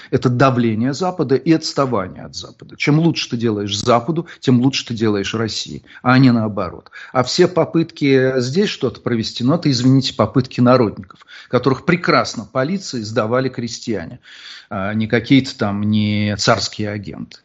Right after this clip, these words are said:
Вот такая вот штука. Поэтому, да, конечно, все государства гибридно-авторитарного типа, у них есть, э, эстетические различия. То есть Лукашенко,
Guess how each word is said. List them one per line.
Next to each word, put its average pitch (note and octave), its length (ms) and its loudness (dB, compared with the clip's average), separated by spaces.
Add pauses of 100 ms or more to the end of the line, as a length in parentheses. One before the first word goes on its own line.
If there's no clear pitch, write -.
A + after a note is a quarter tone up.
(400)
Вот A#3 200 2
такая F3+ 300 2
вот E3+ 140 0
штука. - 260 -8
Поэтому, G3+ 400 2
да, F#3+ 220 2
конечно, C#3 640 -4
все C#3+ 500 -2
государства C#3+ 1080 0 (180)
гибридно-авторитарного A#2+ 1500 0
типа, D#3 600 2 (180)
у C3 80 0
них C3 180 2
есть, - 580 -2 (200)
э, A2 180 -6
эстетические - 640 -8
различия. G#2 600 -2 (440)
То A#2+ 100 -4
есть - 200 -10
Лукашенко, B2 640 4